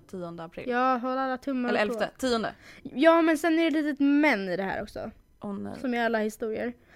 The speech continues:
Speaker 2: Och det är ju nämligen så att, ehm, vi säger så här, vi säger om, om,
Speaker 1: Mm.
Speaker 2: om, om de skulle vilja med mig i programmet, om de, alltså efter alla
Speaker 1: Om och men.
Speaker 2: intervjuer och
Speaker 1: Mm.
Speaker 2: castings, så skriver jag på ett kontrakt på att jag måste vara borta från,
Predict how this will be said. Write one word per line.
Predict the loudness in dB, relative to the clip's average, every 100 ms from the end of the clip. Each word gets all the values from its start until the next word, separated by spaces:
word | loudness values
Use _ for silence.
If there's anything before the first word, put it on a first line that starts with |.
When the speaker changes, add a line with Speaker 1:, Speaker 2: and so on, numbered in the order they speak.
| -16 -6
Speaker 2:
Och | 0
det | 4
är |
ju |
nämligen | 4 4 4
så | 2
att, | 0 -4 _ -2
ehm, | 0 2 0 -2 -4 -14 -20 _ _ _ _ -2
vi | 0
säger | 2 2 2
så | 0
här, | -2 -4 -4
vi | -4
säger | 0 0 0 -2
om, | 0 2 2 2 2 -2 -6
om, | -4 -4
Speaker 1:
Mm. | -4
Speaker 2:
om, | -6 -8 -6
om | -6 -4 -6 -8 -14 _ _ -6
de | -4 -4
skulle | -6 -4
vilja | 0 0
med | 0 -2
mig | -2
i | -2
programmet, | 0 2 2 0 -4
om | -4
de, | -2 -4 -6
alltså | -6 -4 0 2 4
efter | 2 -2 -4
alla | -2 0 -2 -4 -8 -18 -20 -16
Speaker 1:
Om | -10 -8
och | -8
men. | -6
Speaker 2:
intervjuer | -6 -2 0 2 0
och | 0
Speaker 1:
Mm. | -2
Speaker 2:
castings, | -4 -6 -6 -8 -12 -20 -20 -20 _ _ _ _ _ _ _ -20
så | -4 -2 -2
skriver | -2 -2 2 2
jag | 2
på | -2
ett | -2
kontrakt | -6 0 0 0 -2
på |
att | -4 -2
jag | -2
måste | -2 -4 -6
vara | -4 -2 0 0 0
borta | 0 -4 -4 -8
från, | -6 -6